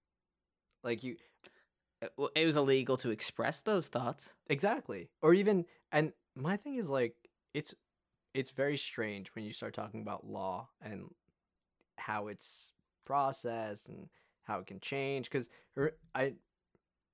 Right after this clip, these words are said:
Speaker 1: I remember doing a production of Footloose in grade school.
Speaker 2: Mm-hmm.
Speaker 1: And I think it wasn't only till then that I realized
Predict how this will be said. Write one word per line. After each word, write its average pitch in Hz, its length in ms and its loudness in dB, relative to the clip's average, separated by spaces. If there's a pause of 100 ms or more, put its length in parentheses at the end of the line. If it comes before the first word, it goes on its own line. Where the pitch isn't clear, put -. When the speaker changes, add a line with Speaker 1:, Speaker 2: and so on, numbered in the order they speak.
(200)
Speaker 1:
I 131 80 2
remember 160 320 4
doing 139 220 0
a 120 40 -2
production 113 440 0
of 104 180 -4
Footloose - 720 -6 (200)
in 101 360 -8 (160)
grade 113 260 -2
school. - 340 -10 (800)
Speaker 2:
Mm-hmm. 117 240 -6
Speaker 1:
And 120 140 2
I 139 40 -2
think 165 200 0
it 180 40 2
wasn't 160 260 4
only 135 200 2
till 117 200 0
then 110 280 0
that 107 100 -2
I 104 40 0
realized 104 540 -4